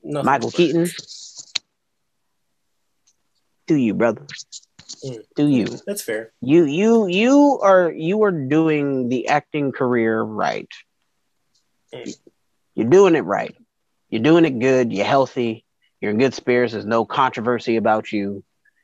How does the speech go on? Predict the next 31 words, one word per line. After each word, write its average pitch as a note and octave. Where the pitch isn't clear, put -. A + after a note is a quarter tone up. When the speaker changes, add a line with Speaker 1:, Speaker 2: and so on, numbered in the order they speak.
Speaker 2:
Keep E3
up C#3
the A2
good G2+
work, F#2
sir. G#1
Be F#3
a C#3+
treasure, -
<laughs> -
'cause G2+
there's A#2
not D#3
a D3+
lot C#3+
of B2
<laughs> -
y'all B2
left, G#2+
so B2
please. B2
Keep, C#3+
please. F3+
Speaker 1:
That's -
true. G#2
Speaker 2:
Just D#3+
st-, -
stay G3+
a -
good D#3+
man. G2+